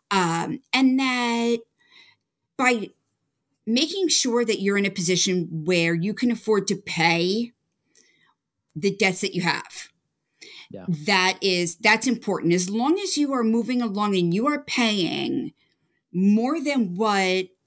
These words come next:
Speaker 1: the creditors are asking for, more than that minimum payment each month, you are gonna be okay. And,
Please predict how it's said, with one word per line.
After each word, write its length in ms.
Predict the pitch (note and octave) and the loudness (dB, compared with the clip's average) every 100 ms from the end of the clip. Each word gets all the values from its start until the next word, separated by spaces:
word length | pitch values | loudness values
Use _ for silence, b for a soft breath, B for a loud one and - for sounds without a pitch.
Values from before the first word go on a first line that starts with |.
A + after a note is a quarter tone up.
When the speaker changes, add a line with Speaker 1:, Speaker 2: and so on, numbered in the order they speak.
| - | -6
Speaker 1:
the 140 | F#3+ | -4
creditors 580 | - A#3 G#3 G#3 G#3+ G#3+ | 2 2 2 0 0 0
are 120 | A3 F#3 | 0 2
asking 380 | E3+ E3 F3 | 2 2 -2
for, 200 | D#3+ F3+ | -2 0
more 240 | F3 F3 G#3+ | 2 2 0
than 180 | A#3+ A#3 | 0 0
that 180 | A#3 | 0
minimum 420 | G3+ G3+ G3 G#3 G3+ | -2 -2 0 -2 -2
payment 440 | G#3 F#3 F#3+ F#3 | 0 2 2 0
each 340 | F#3 F3+ - | -4 0 0
month, 260 | F#3+ F3 E3+ - | 2 2 0 -4
you 380 | D#3 D#3 G3 A3 | -8 -2 0 2
are 100 | A3 | 0
gonna 280 | G3+ G3 | 0 0
be 300 | F#3 F3+ F3 - | 2 2 2 0
okay. 520 | E3 D#3+ - D#3 - - _ B B B - | -2 -2 -2 -2 -2 -4 _ B B B -4
And, 600 | F#3+ F3+ F3 F3 E3+ E3+ | 0 2 2 0 -2 -2